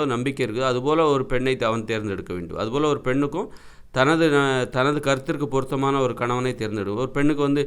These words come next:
இப்போ லஞ்சம் வாங்கணும்னு நினைக்கிறாளா, லஞ்சம் வாங்கி நிறைய சம்ப-, ஆடம்பரமா வாழணும்னு நினைக்கிறான்னா, ஆடம்பரமாக வாழ நினைக்கிற ஒரு கணவனை அவள் தேர்ந்தெடுக்க வேண்டும். சும்மா எளிமையா வாழணுங்கிற ஒரு ஆணை தேர்ந்தெடுக்கும் போது இவங்க ரெண்டு பேத்துக்கு இடையில முரண்பாடு ஏற்படும், சண்டை சச்சரவு வந்துகிட்டே இருக்கும்.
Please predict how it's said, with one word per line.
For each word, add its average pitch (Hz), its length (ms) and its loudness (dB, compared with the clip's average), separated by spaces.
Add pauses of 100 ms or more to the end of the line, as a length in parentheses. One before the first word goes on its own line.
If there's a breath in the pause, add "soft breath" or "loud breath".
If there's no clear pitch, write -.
இப்போ - 220 -6
லஞ்சம் 143 340 4
வாங்கணும்னு 139 380 4
நினைக்கிறாளா, 123 500 0
லஞ்சம் 123 360 0
வாங்கி 131 180 0
நிறைய 120 260 0
சம்ப-, 120 300 0
ஆடம்பரமா 135 520 6
வாழணும்னு 123 440 4
நினைக்கிறான்னா, 117 420 -4 (440 loud breath)
ஆடம்பரமாக 156 680 4
வாழ 147 320 6
நினைக்கிற 139 440 0
ஒரு 139 180 2
கணவனை 127 400 0
அவள் 117 240 0
தேர்ந்தெடுக்க 104 420 -2
வேண்டும். 87 300 -8 (400 soft breath)
சும்மா 151 160 2 (160)
எளிமையா 165 360 8
வாழணுங்கிற 147 480 6
ஒரு 131 60 2
ஆணை 139 260 4
தேர்ந்தெடுக்கும் 139 560 0
போது 139 240 2
இவங்க 147 200 2
ரெண்டு 131 200 2
பேத்துக்கு 143 260 0
இடையில 151 220 2 (100)
முரண்பாடு 139 400 2
ஏற்படும், 135 380 0 (320 soft breath)
சண்டை 147 360 2
சச்சரவு 143 440 2
வந்துகிட்டே 123 340 0
இருக்கும். - 220 -10